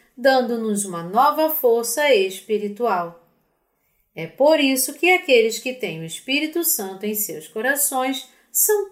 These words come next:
tão felizes. Ele nos dá força por meio da palavra de Deus,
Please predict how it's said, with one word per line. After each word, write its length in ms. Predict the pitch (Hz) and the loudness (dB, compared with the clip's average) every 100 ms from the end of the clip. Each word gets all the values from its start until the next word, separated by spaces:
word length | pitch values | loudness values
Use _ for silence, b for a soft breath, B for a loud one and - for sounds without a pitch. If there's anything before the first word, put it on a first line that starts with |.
| - | -2
tão 240 | 214 214 | 0 0
felizes. 840 | 208 262 247 185 185 175 180 - _ _ _ _ _ _ _ _ _ _ _ _ | -2 -2 -2 -4 -6 -8 -12 -18 _ _ _ _ _ _ _ _ _ _ _ _
Ele 280 | 175 170 175 | -10 -10 -8
nos 260 | 175 175 - | -10 -12 2
dá 200 | 254 311 | 4 4
força 540 | - 285 269 262 311 | 0 0 2 2 -2
por 280 | 302 392 392 | 2 2 2
meio 280 | 285 262 262 | 0 0 2
da 120 | 254 | -2
palavra 520 | 254 262 220 208 208 | 2 2 2 0 0
de 140 | 208 254 | -2 0
Deus, 480 | 214 185 180 - | 2 2 0 -8